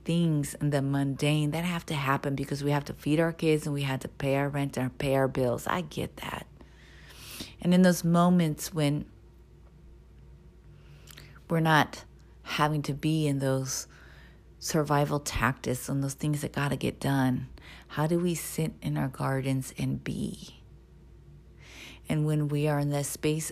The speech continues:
of being, the actions are an extension of that being, instead of this doing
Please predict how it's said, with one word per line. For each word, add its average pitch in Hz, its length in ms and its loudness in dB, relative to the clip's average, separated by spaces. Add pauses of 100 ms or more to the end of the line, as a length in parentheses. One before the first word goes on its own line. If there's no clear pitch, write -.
of 143 120 -4 (220)
being, 139 1000 2 (1700)
the 151 300 0
actions 143 1000 -4 (1120)
are 135 120 0
an 131 100 2
extension 131 680 -2
of 131 180 -8
that 120 260 -6
being, 127 640 -2 (1400)
instead 151 420 2
of 135 140 0
this 131 220 0
doing 147 880 4